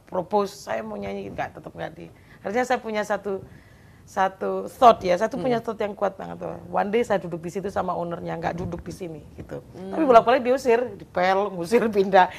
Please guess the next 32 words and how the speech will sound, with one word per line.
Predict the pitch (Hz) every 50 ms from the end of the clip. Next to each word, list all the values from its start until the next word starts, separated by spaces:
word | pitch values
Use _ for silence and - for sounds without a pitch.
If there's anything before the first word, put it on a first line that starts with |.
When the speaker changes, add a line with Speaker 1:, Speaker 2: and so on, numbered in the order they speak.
| - -
Speaker 1:
Karena | - 320 359 370 320
nggak | 262 240
kuat | 254 285 277
panas, | - 330 302 254 226 202
di | 220
Aldiron | 214 220 220 208 240 285 320 320
panas | 269 311 302 302 302
sekali | - - 294 269 240
Speaker 2:
Hmm. | 233 208
Speaker 1:
bawah, | 214 202 202 196
di | 190 202
bawah | 190 185 185 180
tanah | 185 185 175 175 170 165
kan. | 175 202 - - - -
Speaker 2:
Sementara | - - 196 208 208 226 233 262 277 -
datang | - 170 185 180 180 233 240 254 247 -
modelnya | 202 214 214 202 202 196 190 214 220
nekat? | 220 208 208 180 165 - - -
Speaker 1:
Nekat. | - 214 196 - 180 170 - - - - - -
Oh, | - 277
nggak | 285 285 262 285
nekat, | 294 - 269 233 233
sebenarnya | 247 240 262 294 277
setelah | - 262 - 233 226
Jack | 190 190 190 - -
Jazz. | - 180 165 160 - - - -
Setelah | - - - - 208 208
Jack | - 208 202 175
Jazz, | - 240 240
saya, | 202 208 202 190
Speaker 2:
Hmm. | 196 196 196 190 -
Speaker 1:
sa-, | 170 165 - -